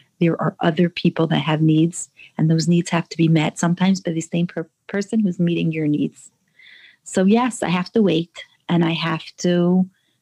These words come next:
you know, ha-, I have to let someone else go first, and that's fine. And the important thing is to keep this in mind for the mother not to get flustered and not to get upset,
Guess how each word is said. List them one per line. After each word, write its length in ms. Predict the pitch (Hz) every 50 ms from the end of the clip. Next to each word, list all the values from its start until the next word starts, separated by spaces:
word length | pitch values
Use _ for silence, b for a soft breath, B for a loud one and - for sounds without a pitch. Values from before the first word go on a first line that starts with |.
| _ _ -
you 80 | 170
know, 340 | 156 156 151 151 175 180 - _ _ -
ha-, 240 | 165 170 165 165 -
I 60 | 175
have 180 | 160 160 151 -
to 100 | - 170
let 240 | 170 175 165 - -
someone 320 | - 175 165 165 - -
else 240 | 156 160 156 - -
go 140 | - 202 202
first, 640 | - - - 170 170 180 - - - - - - - _ _ _ _ _ _ _ _ _ _ _ -
and 120 | 180 180
that's 220 | 185 196 202 - -
fine. 320 | - 370 392 330 214 - _ _ _ _ _ _ _ _ b b b b b b _ -
And 340 | - 185 185 185 190 - - -
the 100 | 196 202
important 500 | 196 202 - - 269 277 - 302 294 -
thing 280 | - 240 240 262 339 - - _ _ _ _ _ _ -
is 140 | 208 -
to 260 | - - - 185 180 - - -
keep 220 | - - 226 220
this 200 | - 247 - -
in 120 | - 190 196
mind 460 | 190 202 226 262 311 359 349 - - b b b b b b b _ - -
for 80 | - 175
the 80 | 180
mother 600 | 180 180 180 190 214 226 285 330 349 349 359 349 - _ _ _ _ _ _
not 320 | 196 196 185 180 175 - -
to 80 | - 196
get 140 | 185 180 -
flustered 600 | - - 170 151 143 - - - - 127 - - _ _ _ _ _ _ _ _ _ -
and 140 | 170 175 170
not 200 | 165 160 160 165
to 80 | -
get 120 | - 170 175
upset, 460 | 175 - - - - - - -